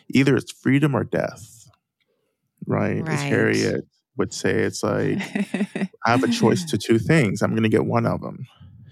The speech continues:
Speaker 1: <laughs> right, in this life.
Speaker 2: Absolutely.
Speaker 1: You know? And how do we cultivate that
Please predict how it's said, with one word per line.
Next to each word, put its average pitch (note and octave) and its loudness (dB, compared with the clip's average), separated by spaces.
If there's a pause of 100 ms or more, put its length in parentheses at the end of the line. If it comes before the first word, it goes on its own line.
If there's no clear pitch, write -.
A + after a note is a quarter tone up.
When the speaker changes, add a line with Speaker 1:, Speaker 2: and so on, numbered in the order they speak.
(120)
Speaker 1:
<laughs> - 0 (320)
right, C#3 2
in D3 0
this C#3+ 2
life. A#2+ 0
Speaker 2:
Absolutely. D#3 -2
Speaker 1:
You A2+ 2
know? C3 2 (100)
And A#2 0 (140)
how D3 2
do F3 4
we D#3+ 2
cultivate - 0 (520)
that A2 2